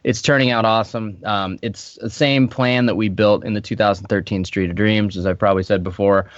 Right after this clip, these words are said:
um, but this time with a, a little different design and, uh, just some tweaks that make it very specific to Dunthorpe and the, uh, buyers that, uh, will eat it up there. So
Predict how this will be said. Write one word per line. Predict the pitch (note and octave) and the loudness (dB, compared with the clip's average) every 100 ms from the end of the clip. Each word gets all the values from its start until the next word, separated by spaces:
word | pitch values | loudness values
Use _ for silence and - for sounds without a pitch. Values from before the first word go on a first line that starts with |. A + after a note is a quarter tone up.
| - _ | -20 _
um, | - G2 F#2 | -4 -2 0
but | G#2 F#2+ | -2 -2
this | G#2+ | -6
time | - A2+ G#2 G2 | -2 0 0 -2
with | G2 F#2+ - | -2 -4 -2
a, | F#2+ | -2
a | F#2+ | -2
little | G#2+ G#2+ | -2 0
different | G2 F#2+ F2 | -2 -4 -6
design | F2 A#2 B2+ B2 A#2 A2 - _ | -4 0 2 0 -2 -6 -16 _
and, | - G2 F#2+ F#2 F#2+ | -8 -6 -4 -6 -4
uh, | F#2 F2+ | -2 -2
just | F#2 G2+ | -4 -10
some | - | -10
tweaks | F#2 A#2+ G#2+ - | -8 -4 -6 -6
that | F2 | -8
make | F#2 G2+ G2 | -4 -4 -4
it | F2+ | -8
very | F2+ G2 G2+ G2 F2+ | -6 0 2 2 0
specific | - - F#2+ A2 F2+ G2 - | -6 -10 -8 -6 -6 -8 -8
to | - F#2 F2 | -4 -2 0
Dunthorpe | D#2+ F#2 F2 F#2 F#2 F2+ - - | 0 0 2 2 2 0 -10 -6
and | F2+ F2 E2+ | -4 -2 -2
the, | E2+ E2+ | 0 2
uh, | E2 E2+ | 2 2
buyers | D#2 E2+ E2+ E2+ | 2 2 2 0
that, | - E2 - | -2 -6 -2
uh, | F2+ E2 | -2 0
will | D#2 D2 | 0 -2
eat | E2 | -2
it | D2+ | 0
up | E2 - | 0 0
there. | C#2 | -4
So | D#2 F#2+ F2 | 0 2 2